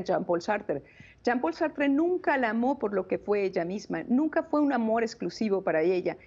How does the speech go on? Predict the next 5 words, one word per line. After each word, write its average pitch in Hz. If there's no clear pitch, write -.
Ella 214
muere 233
obesa, 175
alcohólica, 208
¿sí? 254